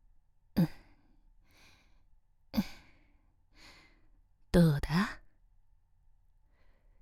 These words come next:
皮の中でおちんちんと残ってる精子がこすれて、エッ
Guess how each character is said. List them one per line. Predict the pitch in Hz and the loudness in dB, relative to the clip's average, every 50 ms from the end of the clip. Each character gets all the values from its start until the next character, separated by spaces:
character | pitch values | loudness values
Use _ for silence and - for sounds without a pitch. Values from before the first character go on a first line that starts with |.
| _ _ _ - - - _ _ - | _ _ _ -20 -20 -20 _ _ 4
皮 | - 165 175 185 202 214 214 | 6 6 8 8 10 10 10
の | 214 214 214 | 10 10 10
中 | 220 214 214 - 190 175 | 10 8 8 8 6 6
で | 170 170 160 - - - - - - - - - - - - - | 6 6 4 2 0 -4 -8 -16 -20 -20 -20 -20 -20 -6 2 4
お | 120 117 | 6 6
ち | - - - 165 - | 6 8 12 12 12
ん | 269 269 | 12 12
ち | - - 220 196 | 12 10 8 8
ん | 190 170 | 8 8
と | - 180 170 165 | 6 4 6 6
残 | 160 160 175 - - 247 254 | 6 6 4 4 4 4 4
っ | - | 4
て | - - 226 196 | 2 2 4 4
る | 175 160 - | 4 4 2
精 | - - - 208 214 196 | 0 2 4 6 6 6
子 | - - 170 160 | 4 4 2 4
が | 156 151 135 - | 4 2 0 -2
こ | - - 151 | -2 -2 -2
す | - - - - | 0 0 2 2
れ | 185 175 | 2 2
て、 | - - 156 147 143 - - - - - - - - - - - - - - | 2 0 -2 -2 -2 -2 -6 -10 -18 -20 -20 -20 -20 -20 -20 -20 -4 4 6
エ | 180 220 | 6 6
ッ | - | 6